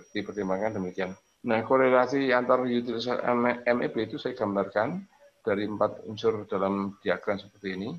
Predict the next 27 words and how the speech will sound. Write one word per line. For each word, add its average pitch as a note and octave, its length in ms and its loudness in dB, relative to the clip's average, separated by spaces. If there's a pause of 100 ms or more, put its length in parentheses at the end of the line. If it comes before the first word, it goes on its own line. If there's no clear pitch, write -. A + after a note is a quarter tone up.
(300)
Di - 160 -16
tengahnya A2 400 4
itu C#3+ 240 -2 (600)
I A#2+ 160 4
C A#2+ 240 0
T C3+ 160 0
untuk B2+ 240 -2
smart A2+ 360 0
hospital, A2 600 0
ini C3 120 0
mengendalikan G#2 600 0
electrical, G#2+ 800 -4
elektronik, A2 720 -2 (640)
mechanical, G#2+ 760 -2
maupun A2+ 360 -2
plumbing. G#2 600 0 (720)
Ini A2+ 120 -8
gambarannya G2 520 2
seperti - 400 -8
ini. G2+ 240 -4 (600)
Nah, G2 200 0
ini B2+ 240 -2
semua D3 300 0
terkendali B2 480 0
dalam G#2 260 2
satu G#2+ 280 -2
kesatuan. G2+ 520 -4